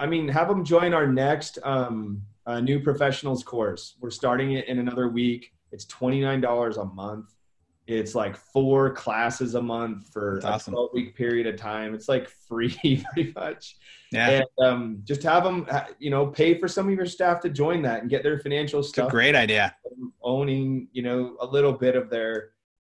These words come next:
Speaker 1: um, future. If you want to talk to me about that, just, you can go to, um, I think the landing page is up there right now, is dennis advisors dot com slash student learning.
Speaker 2: Student
Speaker 1: Um,
Speaker 2: learning.
Speaker 1: you go to dennis advisors dot com slash student learning.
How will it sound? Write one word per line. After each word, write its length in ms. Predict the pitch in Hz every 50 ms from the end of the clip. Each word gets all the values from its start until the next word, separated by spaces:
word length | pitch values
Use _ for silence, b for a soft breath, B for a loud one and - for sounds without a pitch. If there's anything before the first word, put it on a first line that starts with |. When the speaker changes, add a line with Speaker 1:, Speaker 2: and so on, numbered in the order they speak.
| _ _ -
Speaker 1:
um, 420 | 110 110 110 107 104 104 101 101 101 -
future. 500 | 131 127 123 123 - 131 127 123 113 -
If 160 | 127 123 123
you 80 | 127 127
want 380 | 131 147 151 151 147 147 -
to 400 | - 151 139 139 139 131 127 - - -
talk 300 | - - 123 123 127 127
to 80 | - 127
me 100 | 127 127
about 320 | 127 123 123 120 120 120
that, 480 | - 123 120 120 117 117 113 - - -
just, 300 | 120 117 - - _ _ _ _ _ _ -
you 120 | 143 143
can 160 | 139 165 156
go 220 | 143 156 151 147 147
to, 540 | 143 - 147 139 139 135 131 131 127 127 -
um, 320 | 117 120 117 113 113 107 98
I 60 | 120 143
think 140 | 180 175
the 80 | 135 139
landing 360 | 143 139 139 143 143 143 135
page 200 | 135 143 131 123
is 140 | 123 - -
up 240 | - 131 127 - -
there 120 | 135 127
right 220 | 127 123 113 - 104
now, 260 | 113 113 117 120 120
is 120 | 113 -
dennis 300 | - 123 117 127 123 -
advisors 420 | 127 123 123 123 123 117 120 113 113
dot 160 | 123 107 -
com 240 | - 123 117 117 113
slash 300 | - - 110 110 - -
student 540 | - - - 127 123 - 127 127 123 - 104
learning. 480 | 104 104 110 117 127 143 151 165 160 - - _ _ _ _ _ _ _ _ _
Speaker 2:
Student 400 | - - - 113 113 113 131 -
Speaker 1:
Um, 40 | -
Speaker 2:
learning. 320 | 117 107 104 98 92 90 95
Speaker 1:
you 60 | 123
go 140 | 131 139 135
to 180 | 135 131 127
dennis 300 | 120 123 120 123 120 -
advisors 340 | 127 113 120 120 120 113 117
dot 180 | 107 113 101 104
com 280 | - 127 127 127 123
slash 320 | 123 - 107 101 104 101 -
student 320 | - - 135 123 117 110 113
learning. 540 | 131 139 139 139 135 131 131 127 127 127